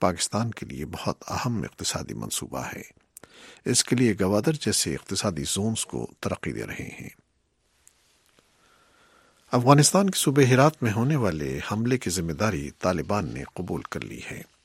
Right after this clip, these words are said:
اور دعویٰ کیا ہے کہ اس کے ایک رکن نے اندر گھس کر یہ حملہ کیا تھا۔ نیٹو کا کہنا ہے کہ ان کا ایک فوجی اس حملے میں ہلاک اور دو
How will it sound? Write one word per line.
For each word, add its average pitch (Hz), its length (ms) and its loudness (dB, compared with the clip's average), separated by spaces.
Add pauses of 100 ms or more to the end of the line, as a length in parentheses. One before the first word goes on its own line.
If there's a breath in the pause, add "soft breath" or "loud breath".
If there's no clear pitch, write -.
(540 loud breath)
اور 98 120 0
دعویٰ 123 320 4
کیا 135 260 4
ہے 135 80 2
کہ - 140 -2
اس - 160 0
کے 90 120 -2
ایک 73 220 -2
رکن 110 260 -2
نے 110 260 0
اندر 85 280 -2
گھس - 360 -4
کر - 120 -6
یہ 69 200 -4 (120)
حملہ 90 280 -2
کیا - 220 -6
تھا۔ - 260 -8 (1000 loud breath)
نیٹو 151 300 6
کا 147 180 2
کہنا 127 340 4 (120)
ہے 64 320 -4
کہ 95 100 -2
ان 110 240 0
کا 98 120 2
ایک 73 180 -2
فوجی 107 420 0
اس - 200 0
حملے 76 260 -2
میں 82 120 -4 (120)
ہلاک - 340 -4
اور - 100 -2
دو 87 300 -6